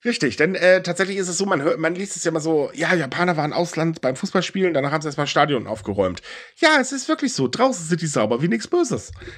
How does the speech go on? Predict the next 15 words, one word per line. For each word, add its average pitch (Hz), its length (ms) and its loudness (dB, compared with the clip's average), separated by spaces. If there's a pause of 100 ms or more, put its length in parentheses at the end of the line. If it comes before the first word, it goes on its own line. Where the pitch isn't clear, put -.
(120)
Die 262 80 4
brauchen 277 360 0
einfach 160 160 -2
keine 147 160 0
Mülleimer. 113 380 2
Der 185 140 2
Müll 190 200 6
wird 214 140 2
mit - 140 -2
nach 190 160 -2
Hause 233 180 0
genommen. 113 320 -2
Punkt, 165 160 -4
fertig, 170 240 0
aus. 131 240 -4